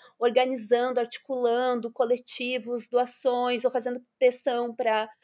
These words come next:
enfim, várias coisas que poderiam ser feitas com aqueles recursos. E elas tão lá furando quarentena,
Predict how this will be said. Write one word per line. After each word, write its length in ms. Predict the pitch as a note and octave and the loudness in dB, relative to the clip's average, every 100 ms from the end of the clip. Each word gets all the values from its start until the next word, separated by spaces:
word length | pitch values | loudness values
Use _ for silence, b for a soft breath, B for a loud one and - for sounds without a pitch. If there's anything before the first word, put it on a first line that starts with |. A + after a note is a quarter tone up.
| b - | b -8
enfim, 600 | C4 - B3+ B3 B3 A#3+ | -8 -4 -4 -2 -4 -4
várias 360 | C4 E4 A4+ - | 2 2 2 -4
coisas 400 | - D4 D#4 - | 2 2 2 -8
que 80 | - | -8
poderiam 340 | A3+ A#3 A#3+ | -2 -2 -2
ser 160 | A#3 C4+ | -6 -6
feitas 480 | - A3+ B3 A#3 | 0 2 2 -4
com 100 | - | -10
aqueles 300 | A3+ A#3 G#3+ | -6 -4 -4
recursos. 680 | - B3 - A3 G#3+ G#3 - | -6 -6 -4 -4 -4 -14 -4
E 80 | D#4+ | 4
elas 260 | F4 F4+ F#4 | 6 6 4
tão 160 | G#4 | 4
lá 180 | G4 F4 | 6 4
furando 400 | F#4+ F4+ C#4 D4+ | 2 2 2 2
quarentena, 840 | - D4+ E4 F4 B3 B3+ D4+ D#4 | 2 2 2 4 4 4 2 0